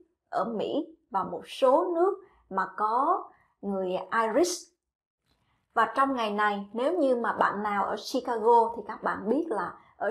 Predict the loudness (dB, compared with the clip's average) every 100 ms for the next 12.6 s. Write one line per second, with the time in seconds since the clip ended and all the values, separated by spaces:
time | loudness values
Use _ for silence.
0 | -4 -6 -4 -4 -2 -2 -4 -4 -4 -4
1 | -2 -2 -4 -12 -20 _ -10 -10 -6 -6
2 | -4 -4 -2 -2 -2 -4 -2 -2 -4 -6
3 | -8 -8 -6 -4 -4 -6 -8 -12 -18 _
4 | _ _ _ 0 0 0 -8 _ -10 -6
5 | -6 -8 _ _ _ -10 -6 -4 -4 -8
6 | -12 _ _ -6 -4 -6 -6 -6 -8 -14
7 | _ _ _ _ _ _ _ _ _ _
8 | _ _ _ _ _ _ _ _ _ _
9 | -4 -2 0 -2 -4 -8 -2 0 -2 -8
10 | _ _ _ _ _ _ _ _ _ _
11 | _ _ _ _ _ _ 0 2 0 -2
12 | -10 _ -10 -6 -6